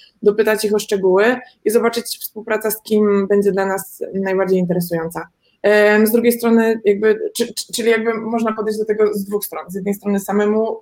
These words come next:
te-, też oczywiście można powiedzieć, „Mam taki budżet, czy ktoś zrobi to dla mnie w danej cenie?” i wtedy czekać na konkretne oferty zainteresowanych, e, fachowców.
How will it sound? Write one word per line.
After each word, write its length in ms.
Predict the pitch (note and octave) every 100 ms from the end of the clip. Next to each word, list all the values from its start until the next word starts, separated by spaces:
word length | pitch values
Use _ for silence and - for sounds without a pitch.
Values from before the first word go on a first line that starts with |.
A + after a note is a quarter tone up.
| _
te-, 80 | A#3+
też 180 | - A3
oczywiście 400 | A3 G#3 G3+ G#3
można 220 | G3+ G3+
powiedzieć, 480 | F#3+ G3+ G#3 G3+ G3
„Mam 280 | G3+ G3+ G3+
taki 260 | G3+ G#3 G3+
budżet, 460 | F#3+ F#3 F#3 G#3 A3+ - _
czy 80 | G3+
ktoś 220 | _ G3
zrobi 340 | G3 G3+ F#3
to 80 | F#3+
dla 140 | F#3+ F#3+
mnie 160 | F#3+
w 40 | F#3+
danej 280 | F#3 F#3
cenie?” 360 | F#3 F3+ G#3 B3+ - _ _ _ -
i 80 | D#4
wtedy 340 | E4 C4 B3+ B3
czekać 440 | G#3+ G#3+ G#3 -
na 420 | F#3 F#3 F#3 F#3 F#3
konkretne 400 | F#3 F3+ F3+ F3
oferty 380 | F3 E3+ F3 F3+
zainteresowanych, 840 | F#3 F#3 F3+ F3+ E3+ E3 E3+ F3 _
e, 240 | F3+ F#3
fachowców. 440 | G3 - - -